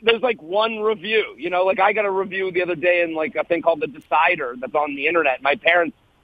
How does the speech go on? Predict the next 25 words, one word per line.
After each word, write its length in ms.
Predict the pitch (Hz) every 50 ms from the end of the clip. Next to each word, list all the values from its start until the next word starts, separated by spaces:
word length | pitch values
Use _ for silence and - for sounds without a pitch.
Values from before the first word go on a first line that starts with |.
| _ _ _ _ _ _ _ 113
they 100 | 131 180
don't 180 | 240 240 180
care 140 | - 139 131
about 160 | 120 120 123
it. 80 | - 208
Like, 140 | 220 226 233
I'm 200 | 214 240 311 359
more 420 | 349 320 277 247 220 196 185 175 160
worried 320 | 165 170 180 180 180 170
about 160 | 160 160 -
the 60 | - -
people 240 | - 165 - 135
close 300 | - - 156 156 160 160 - _
to 40 | 160
me. 140 | 160 160 160
Like, 240 | 156 143 135 - -
it 140 | 156 175 175
gets 220 | - 226 - -
out 240 | 175 160 170 165 -
there. 360 | - 160 156 156 156 151 147 - _ _ -
It's 160 | 160 151 - 185
okay. 560 | 156 151 - - 139 135 135 131 131 131 - - _ _ _ _ _ -
I 80 | 156 170
just, 200 | 202 220 - -
like, 200 | 233 226 196